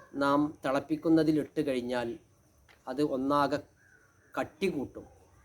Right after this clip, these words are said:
അതുകൊണ്ട് വയൽച്ചുള്ളി വിത്ത് മാത്രം ഒരു കാ സ്പൂണ് ഇതിനോട് ഒപ്പം നാം വായിലേക്ക് അങ്ങ് ഇട്ടതിന് ശേഷം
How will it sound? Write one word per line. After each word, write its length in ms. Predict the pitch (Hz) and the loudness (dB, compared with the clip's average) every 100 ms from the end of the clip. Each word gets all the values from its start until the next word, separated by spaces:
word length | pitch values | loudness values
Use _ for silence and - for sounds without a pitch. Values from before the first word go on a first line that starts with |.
| _ | _
അതുകൊണ്ട് 400 | 123 147 156 165 | -4 2 4 4
വയൽച്ചുള്ളി 640 | 170 147 147 160 - 175 180 | 4 4 4 2 -2 2 4
വിത്ത് 280 | 156 - 170 | 4 2 0
മാത്രം 420 | 143 135 - 135 139 | 2 0 -4 -6 -4
ഒരു 140 | 143 139 | -6 -4
കാ 200 | - 135 160 147 | 2 4 4 0
സ്പൂണ് 480 | 123 - 127 131 165 220 - - - - - - - | -10 -8 -4 2 2 0 -10 -20 -20 -20 -20 -20 -10
ഇതിനോട് 500 | 135 135 160 175 170 165 | 0 4 8 8 6 4
ഒപ്പം 360 | 139 - - 175 196 - - | 0 -4 -4 -4 -4 -16 -10
നാം 180 | 139 139 143 - 127 | -2 0 0 -4 -2
വായിലേക്ക് 840 | 123 131 147 143 135 135 - 160 175 - - - - | 2 4 4 4 2 -2 0 0 0 -10 -20 -20 -10
അങ്ങ് 260 | 131 135 151 147 - | -4 0 0 0 -6
ഇട്ടതിന് 580 | 135 - 165 160 143 139 | -8 2 6 6 6 4
ശേഷം 480 | - 120 127 123 165 | 0 -2 -2 -2 -2